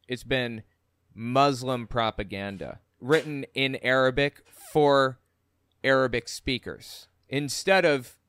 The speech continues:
providing arguments for their positions in English, a language that people can understand, and appealing to the American people.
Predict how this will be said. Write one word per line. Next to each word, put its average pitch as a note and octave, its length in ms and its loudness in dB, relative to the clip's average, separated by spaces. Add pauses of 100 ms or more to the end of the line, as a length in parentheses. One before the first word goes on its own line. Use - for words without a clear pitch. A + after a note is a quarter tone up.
providing C#3 480 2
arguments A#2+ 920 -4 (100)
for C3+ 400 0
their B2 260 0
positions G#2 1000 -6 (260)
in A2 160 -8
English, G#2+ 800 -8
a - 60 -18
language A2+ 400 -6
that A2 160 -10
people B2 240 -8
can A2 180 -12
understand, A2 560 -8
and A2+ 300 -6
appealing C#3+ 680 -4
to B2+ 160 -6
the A#2+ 140 -6
American A2 500 -6
people. G#2+ 480 -8